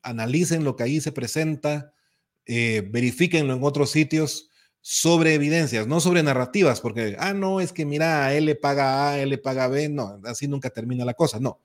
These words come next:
verificar qué tan ciertas son los señalamientos. Lo que sí es cierto es que n-,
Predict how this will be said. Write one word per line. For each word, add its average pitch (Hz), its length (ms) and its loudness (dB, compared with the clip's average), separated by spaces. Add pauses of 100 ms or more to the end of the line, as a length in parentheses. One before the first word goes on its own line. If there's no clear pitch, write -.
(200)
verificar 131 520 2
qué 165 80 0
tan 151 180 -2
ciertas 143 360 -2
son 147 100 -4
los 139 80 -2
señalamientos. 117 800 -2 (500)
Lo 113 140 -2
que 127 100 2
sí 156 100 2
es 160 80 4
cierto 175 280 4
es - 100 0
que 160 300 0
n-, 127 200 -6